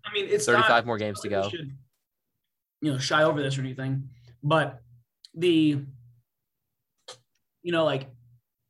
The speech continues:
Speaker 1: if we're gonna wanna look into, you know, staying at the top of the table, you know, we're gonna have to figure out how to score more than one goal per game. You know, City's over here scoring five against, you know,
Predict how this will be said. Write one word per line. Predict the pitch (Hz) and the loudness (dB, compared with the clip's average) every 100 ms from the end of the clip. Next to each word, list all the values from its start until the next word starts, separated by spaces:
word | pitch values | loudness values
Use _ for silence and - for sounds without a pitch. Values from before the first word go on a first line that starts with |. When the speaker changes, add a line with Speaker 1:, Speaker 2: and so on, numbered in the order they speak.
| _ _ _ _ _ _ _ _ _ | _ _ _ _ _ _ _ _ _
Speaker 1:
if | - 170 | -8 -6
we're | 160 196 | -2 -2
gonna | 226 170 | 0 0
wanna | 160 180 | 0 0
look | 156 160 | -2 -4
into, | 160 139 156 | -6 -4 -2
you | 143 135 | 0 -2
know, | - | -4
staying | - 135 147 | -8 -2 -2
at | 123 | -2
the | |
top | 120 147 | -4 -6
of | 131 | -6
the | |
table, | 123 117 123 135 139 - | -8 -8 -6 -6 -8 -8
you | 139 | -8
know, | 113 101 - - _ _ _ _ _ _ _ _ _ _ _ 127 | -6 -8 -14 -20 _ _ _ _ _ _ _ _ _ _ _ -12
we're | 127 | -4
gonna | 147 | -2
have | 147 - | -2 -6
to | - - - | -16 -20 -10
figure | 139 127 | -6 -4
out | 131 | -4
how | 139 | -4
to | 135 | -6
score | - - 135 | -8 -10 -8
more | 127 120 | -8 -8
than | 120 | -14
one | 117 123 | -16 -8
goal | 131 117 | -8 -8
per | - | -14
game. | 123 113 104 | -14 -12 -12
You | |
know, | 110 117 | -12 -8
City's | 139 165 160 | -6 -6 -4
over | 151 | -4
here | 135 131 | -4 -6
scoring | 135 143 123 | -4 -4 -6
five | 127 - 139 131 110 113 | -8 -6 -2 -2 -4 -10
against, | 123 127 - | -12 -12 -4
you | 139 | -4
know, | 123 - | -4 -8